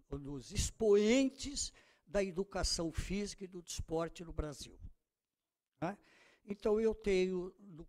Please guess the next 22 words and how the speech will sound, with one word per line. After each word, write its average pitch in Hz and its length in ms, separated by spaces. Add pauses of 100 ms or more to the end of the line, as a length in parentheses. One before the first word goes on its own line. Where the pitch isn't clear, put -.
(120)
decorrer 233 800
da 175 160
minha 156 280
vida, 160 520 (840)
só - 220
satisfações. - 1040 (1040)
Eh, 185 320
vim 285 440 (220)
pra 220 160
essa 214 300
cidade, 202 760 (300)
pequeno, 233 720 (200)
né? 208 280 (220)
Aqui 180 580 (380)
eu 147 140
me 147 160
realizei, 156 960
aqui - 280
eu 208 60
tive 185 300
a 175 60
felicidade 180 1200